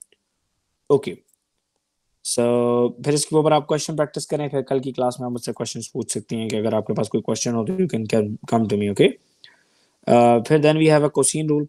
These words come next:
Cosine rule is also a rule and, uh, it has, uh, it has three sides। इसके अंदर तीन साइड्स होती हैं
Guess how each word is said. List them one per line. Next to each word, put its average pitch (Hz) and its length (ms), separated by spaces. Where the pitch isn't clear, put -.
Cosine 175 300
rule 175 180
is 156 60
also 156 340
a 147 180
rule 147 160
and, 123 300
uh, 120 220
it 135 280
has, 127 320
uh, 131 260
it 123 260
has 113 340
three 127 200
sides। 135 420
इसके 135 240
अंदर 131 120
तीन 139 240
साइड्स 143 320
होती 147 220
हैं 170 200